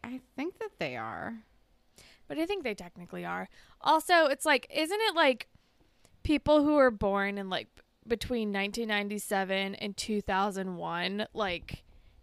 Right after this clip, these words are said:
Speaker 1: they can kinda go either way. They, like, straddle the line. I've heard the term zillennial. Like, I think it depends on, like, if you're the oldest child or the youngest child or, like, who you hung out with more. Like,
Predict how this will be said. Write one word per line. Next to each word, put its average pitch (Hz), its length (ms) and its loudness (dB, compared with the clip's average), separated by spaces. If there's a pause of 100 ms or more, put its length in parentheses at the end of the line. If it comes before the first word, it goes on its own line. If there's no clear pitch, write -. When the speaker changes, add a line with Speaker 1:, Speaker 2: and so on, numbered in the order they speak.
(100)
Speaker 1:
they 190 280 -2
can 202 200 -8
kinda 190 360 -2
go 185 260 0
either 175 400 -6
way. 170 560 -2
They, 196 140 -4
like, 180 180 -4
straddle 175 720 -6
the 180 100 -8
line. 175 720 -6 (720)
I've 196 260 -4 (220)
heard 202 300 -2
the 208 80 -6
term 214 340 -4
zillennial. 190 1040 0 (580)
Like, 190 440 0 (180)
I 208 140 -4
think 208 160 -8
it 208 80 -4
depends 190 420 -4
on, 185 140 -2
like, 175 200 -2
if 196 160 -6
you're 190 140 -4
the 185 160 -4
oldest 180 560 -4
child 180 380 0
or 175 100 -6
the 175 100 -8
youngest 170 480 -8
child 180 360 0
or, 175 80 -4
like, 165 180 -4
who 208 140 -8
you 185 180 -4
hung 180 240 -10
out 175 160 -8
with 226 220 -6
more. 233 260 2
Like, 185 220 -2